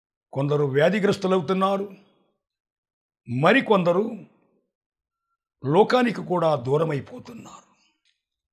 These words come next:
కారణం ఏంటంటే, దేవుని వాక్యపు యొక్క బలం అనేది మన ఆత్మీయ జీవితాన్ని కట్టగలుగుతుంది. అది మనం పరీక్షించుకోవాలి.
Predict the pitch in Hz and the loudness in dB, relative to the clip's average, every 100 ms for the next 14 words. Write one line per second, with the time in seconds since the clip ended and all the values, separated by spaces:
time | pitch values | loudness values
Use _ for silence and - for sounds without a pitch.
0 | _ - 214 254 240 202 190 214 143 180 | _ 2 2 4 4 2 0 0 2 2
1 | 226 247 247 226 143 143 196 - - 202 | 2 2 -2 -2 -4 0 0 0 -4 -4
2 | 208 220 208 - 160 117 151 208 214 180 | 0 -2 -2 -2 -2 0 0 0 0 -2
3 | 135 127 233 175 - _ _ _ _ _ | -2 -4 -8 -10 -20 _ _ _ _ _
4 | _ _ _ _ _ _ _ _ _ _ | _ _ _ _ _ _ _ _ _ _
5 | _ 139 143 196 - - 262 226 127 104 | _ -2 0 0 -2 -6 -2 0 0 -2
6 | 202 233 165 156 143 202 - - _ _ | -4 -2 -2 -2 -4 -8 -14 -20 _ _
7 | _ 175 - - 160 131 - - - - | _ -4 -2 -4 -4 -10 -14 -18 -20 -20
8 | _ _ _ _ _ _ _ _ _ _ | _ _ _ _ _ _ _ _ _ _
9 | _ _ _ _ _ _ _ _ _ - | _ _ _ _ _ _ _ _ _ -2
10 | 208 247 247 240 185 - - 254 240 220 | 0 2 0 0 0 -2 -2 -4 -4 -4
11 | 208 165 - - | -4 -4 -6 -12